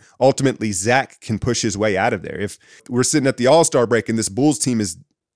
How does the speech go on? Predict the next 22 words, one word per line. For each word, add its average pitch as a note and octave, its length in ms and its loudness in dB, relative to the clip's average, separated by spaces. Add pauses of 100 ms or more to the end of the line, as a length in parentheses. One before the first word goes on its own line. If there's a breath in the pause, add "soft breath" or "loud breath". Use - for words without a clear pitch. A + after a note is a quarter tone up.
(120)
underachieving D3+ 720 2
or A#2 120 2
the - 80 -8
chemistry D#3 480 2
doesn't C#3 340 0
mash, D3 440 2
like G2+ 180 -2
he B2+ 140 0
ain't D3+ 160 2
feeling D3 240 2
Caruso's C#3 480 2
headband, A#2 560 -2 (340)
he C#3 140 -2
could C3+ 160 -8
be A#2+ 180 2
out C#3 160 6
there. F#2 120 -2
That's G#2+ 200 -2
the G#2 140 -4
word. A#2 340 2 (1160)
And A2+ 120 -2
so A2+ 300 4